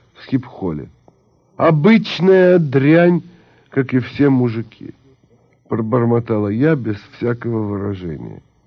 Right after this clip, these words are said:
«Последний раз спрашиваю, вы знаете, кто он такой?»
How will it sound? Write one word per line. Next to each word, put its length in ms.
«Последний 920
раз 300
спрашиваю, 840
вы 220
знаете, 600
кто 460
он 340
такой?» 560